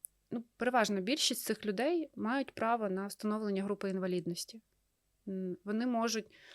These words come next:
тобто це такі порушення здоров'я, які значно функціонально обмежують, е, їх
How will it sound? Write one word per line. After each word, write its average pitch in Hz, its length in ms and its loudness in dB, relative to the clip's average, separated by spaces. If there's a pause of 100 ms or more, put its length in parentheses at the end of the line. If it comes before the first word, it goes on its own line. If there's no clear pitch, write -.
(280)
тобто - 260 -4
це 247 140 0
такі 240 200 -2
порушення 226 440 2
здоров'я, 247 420 6
які 208 360 2 (220)
значно 196 560 2
функціонально 190 840 -2
обмежують, 185 760 -2
е, 185 440 -6
їх 185 460 -8